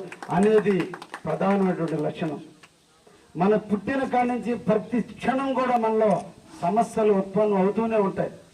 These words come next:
ఉత్పన్నం కానిటువంటి జీవితం లేదు. అటువంటి జీవితంలో మనం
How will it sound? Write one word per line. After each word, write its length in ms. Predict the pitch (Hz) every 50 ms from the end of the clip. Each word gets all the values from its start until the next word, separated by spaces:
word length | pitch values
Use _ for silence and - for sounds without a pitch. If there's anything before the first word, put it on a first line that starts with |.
| - - - _ _ - - - -
ఉత్పన్నం 560 | 190 208 - - 285 285 277 269 269 269 -
కానిటువంటి 600 | - 240 240 254 262 262 254 190 185 254 240 214
జీవితం 580 | 196 170 - 196 247 262 269 262 262 262 240 226
లేదు. 340 | 214 220 233 220 180 175 - - - - - - - - - - - _ _ _ -
అటువంటి 420 | 139 151 175 247 240 240 233 214 196
జీవితంలో 600 | 160 180 247 285 294 285 285 285 277 269 269 254
మనం 420 | 233 233 226 233 226 202 170 143